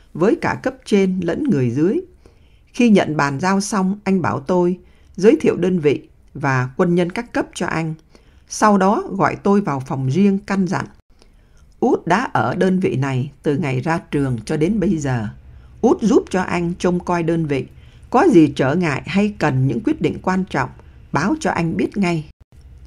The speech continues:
Nếu đơn vị dưỡng quân ở Hậu Cứ,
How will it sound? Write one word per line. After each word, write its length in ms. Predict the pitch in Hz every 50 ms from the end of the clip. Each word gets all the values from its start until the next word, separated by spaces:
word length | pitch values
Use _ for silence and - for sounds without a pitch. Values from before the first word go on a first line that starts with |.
| - - - - - - - - - - - - -
Nếu 220 | 190 185 226 370 381
đơn 260 | 277 254 240 233 208
vị 300 | 202 165 143 - - 143
dưỡng 240 | 190 339 - - 381 - -
quân 220 | 240 226 214 - -
ở 120 | 139 139
Hậu 300 | 185 185 214 - - 131 -
Cứ, 320 | - 190 214 247 370 466